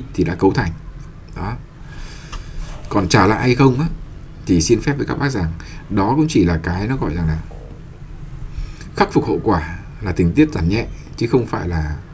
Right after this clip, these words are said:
tình tiết sai lệch được. Cho nên ấy,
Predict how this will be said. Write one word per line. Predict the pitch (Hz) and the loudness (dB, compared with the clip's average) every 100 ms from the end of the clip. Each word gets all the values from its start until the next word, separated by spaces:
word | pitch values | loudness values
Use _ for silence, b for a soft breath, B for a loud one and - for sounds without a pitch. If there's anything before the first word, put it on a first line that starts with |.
| - | -10
tình | 95 | -2
tiết | 131 | -2
sai | - | 0
lệch | 104 82 | -4 -2
được. | 85 80 - - - - - - - - - - B B B B B B | -2 -4 -12 -14 -14 -12 -14 -14 -14 -14 -14 -16 B B B B B B
Cho | - | 4
nên | 107 107 | 10 10
ấy, | 113 | 8